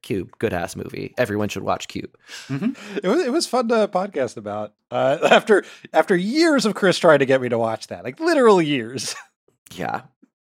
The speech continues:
Speaker 1: Cube two Hypercube, also good. Every other Cube after that, I do not like.
Speaker 2: I think
Speaker 3: Is
Speaker 2: there's
Speaker 3: that
Speaker 2: only been three.
Speaker 3: I think,
Speaker 1: Okay,
Speaker 3: yeah, I
Speaker 1: Cube
Speaker 3: was gonna say
Speaker 1: Zero
Speaker 3: there's
Speaker 1: would
Speaker 3: only
Speaker 1: be
Speaker 3: Cube Zero
Speaker 2: Cube
Speaker 3: is the
Speaker 2: Zero
Speaker 3: next one, yeah.
Speaker 2: sucks out
Speaker 1: Yeah.
Speaker 2: loud.
Speaker 1: Yeah,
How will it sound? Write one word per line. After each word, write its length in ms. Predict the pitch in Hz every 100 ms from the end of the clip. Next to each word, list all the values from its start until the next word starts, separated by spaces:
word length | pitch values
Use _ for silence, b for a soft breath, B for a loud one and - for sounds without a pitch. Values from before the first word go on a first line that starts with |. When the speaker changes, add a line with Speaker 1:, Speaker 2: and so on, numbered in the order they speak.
| _
Speaker 1:
Cube 280 | - 190 180
two 180 | 208 190
Hypercube, 760 | 156 156 156 139 135 113 98 -
also 340 | 131 131 113
good. 360 | 104 92 90 -
Every 260 | 143 139 135
other 140 | 120
Cube 240 | 117 123 110
after 240 | 98 107
that, 220 | 92 92
I 80 | -
do 180 | 92 95
not 220 | 90 82
like. 340 | - 90 - _ _ _ _ _ _ -
Speaker 2:
I 80 | 185
think 540 | - - - 269 311
Speaker 3:
Is 60 | 370
Speaker 2:
there's 180 | 294
Speaker 3:
that 60 | 214
Speaker 2:
only 200 | 220 214
been 220 | 196 180
three. 320 | - 143 95 - _ _ _ _ _ _ _ -
Speaker 3:
I 60 |
think, 160 | 139 139
Speaker 1:
Okay, 120 | 120
Speaker 3:
yeah, 80 | 156
I 20 |
Speaker 1:
Cube 100 | 135
Speaker 3:
was 120 | 139
gonna 100 | - 139
say 40 |
Speaker 1:
Zero 160 | 214 165
Speaker 3:
there's 140 | 139
Speaker 1:
would 160 | 147 135
Speaker 3:
only 140 | 101
Speaker 1:
be 100 | -
Speaker 3:
Cube 220 | - 170
Zero 140 | 135 269
Speaker 2:
Cube 60 | 247
Speaker 3:
is 60 |
the 40 | 233
Speaker 2:
Zero 120 | 262
Speaker 3:
next 180 | 120 -
one, 120 | 98 98
yeah. 120 | 95
Speaker 2:
sucks 880 | 92 135 180 208 214 214 220 220 -
out 140 | 175
Speaker 1:
Yeah. 160 | 101 90
Speaker 2:
loud. 100 | 73 _ _ _ _ _
Speaker 1:
Yeah, 220 | 113 87